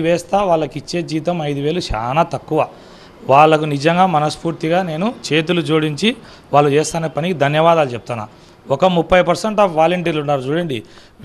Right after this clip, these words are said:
వీళ్ళు ఏం చేస్తున్నారంటే చట్టానికి లోబడి పని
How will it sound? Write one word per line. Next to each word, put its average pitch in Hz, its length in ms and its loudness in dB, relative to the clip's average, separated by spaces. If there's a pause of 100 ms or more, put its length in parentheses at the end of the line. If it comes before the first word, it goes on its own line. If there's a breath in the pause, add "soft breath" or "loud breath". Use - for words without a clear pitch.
వీళ్ళు 208 320 2
ఏం 196 140 2
చేస్తున్నారంటే 151 600 -4 (200)
చట్టానికి 190 680 0
లోబడి 165 400 0
పని 147 140 -6